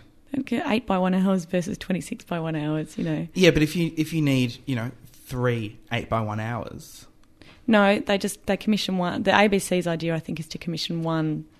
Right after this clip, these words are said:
Speaker 1: eight by one hours, and if it works, you commission another.
Speaker 2: Right.
Speaker 1: You
Speaker 2: Right.
Speaker 1: know, so just do a short run, which I think is really good. I think it's a great, it's great for
Speaker 2: Well, it's a much better way to get your story tight and,
Speaker 1: and
Speaker 2: and
Speaker 1: better,
Speaker 2: together.
Speaker 1: better quality.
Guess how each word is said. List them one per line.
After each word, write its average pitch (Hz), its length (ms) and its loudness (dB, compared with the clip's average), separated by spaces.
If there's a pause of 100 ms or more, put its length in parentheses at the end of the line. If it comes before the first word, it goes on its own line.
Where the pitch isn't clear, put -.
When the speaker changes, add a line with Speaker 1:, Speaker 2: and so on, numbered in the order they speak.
(200)
Speaker 1:
eight - 160 -4
by 165 100 -2
one 156 180 -2
hours, 151 360 -4
and 170 80 -8
if 156 120 -8
it - 80 -8
works, - 440 -8
you 156 180 -8 (180)
commission 160 360 -8
another. 151 300 -8 (140)
Speaker 2:
Right. 123 360 2 (920)
Speaker 1:
You - 80 -2
Speaker 2:
Right. 170 80 -2
Speaker 1:
know, 165 240 -4
so - 180 -2
just 180 180 -6
do 175 120 0
a 165 40 0
short 170 300 0
run, 160 400 -2 (260)
which 220 140 -2
I 277 60 6
think 403 180 -4
is 269 100 4
really 190 200 2
good. 208 260 0
I 165 40 2
think 254 220 -2
it's - 160 -8
a 330 80 -8
great, 185 340 -2
it's - 140 -4
great - 320 -2
for 165 320 -2
Speaker 2:
Well, 190 100 -2
it's - 160 -6
a 185 80 0
much 208 240 0
better 247 140 0
way 180 100 2
to 156 60 -2
get 147 200 -2
your 127 80 -4
story 123 520 -2
tight 113 460 -4
and, 110 340 -6
Speaker 1:
and 220 220 2
Speaker 2:
and - 80 -4
Speaker 1:
better, 226 180 2
Speaker 2:
together. 240 260 0
Speaker 1:
better 220 220 0
quality. 180 600 -4